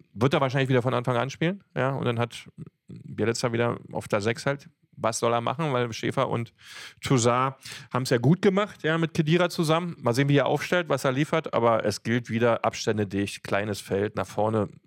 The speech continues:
Chance suchen, Standardsituation, vielleicht wichst denn Gosens mal wieder einen rein, wie in Mainz, dann weil er mal links außen rumflitzt, wenn rechts der Ball ist, ähm, aber ansonsten die Art und Weise ist erstmal nicht alle-, alles entscheidend und ich glaub, das haben sie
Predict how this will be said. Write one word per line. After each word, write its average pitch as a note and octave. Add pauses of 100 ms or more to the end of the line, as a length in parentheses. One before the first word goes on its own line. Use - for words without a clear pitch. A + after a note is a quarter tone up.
Chance G#2+
suchen, G#2+
Standardsituation, A2 (360)
vielleicht - (500)
wichst -
denn G#2+
Gosens B2+
mal A2+
wieder A#2+
einen A#2
rein, A#2
wie A2+
in A2
Mainz, A#2 (480)
dann A2
weil A2
er A2+
mal A2+
links A2
außen A#2+
rumflitzt, A#2+
wenn A#2+
rechts A#2
der A#2
Ball A2+
ist, A2+
ähm, G#2 (600)
aber G#2
ansonsten G#2
die A2
Art A2+
und B2
Weise C3+
ist C#3
erstmal A2
nicht G2
alle-, G#2+ (200)
alles B2
entscheidend A#2
und B2+
ich A#2
glaub, A#2
das B2
haben A#2+
sie B2